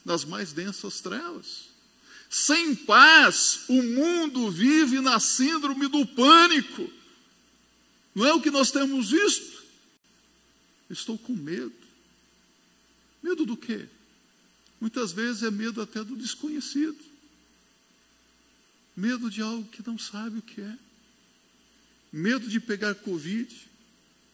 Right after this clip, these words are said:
Medo de morrer de covid.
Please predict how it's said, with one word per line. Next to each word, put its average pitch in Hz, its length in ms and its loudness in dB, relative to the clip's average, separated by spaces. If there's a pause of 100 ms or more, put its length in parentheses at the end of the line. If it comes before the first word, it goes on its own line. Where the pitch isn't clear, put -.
(720)
Medo 220 480 -2
de 175 480 -4 (2750)
morrer 190 400 0
de 185 100 -14
covid. 190 680 -8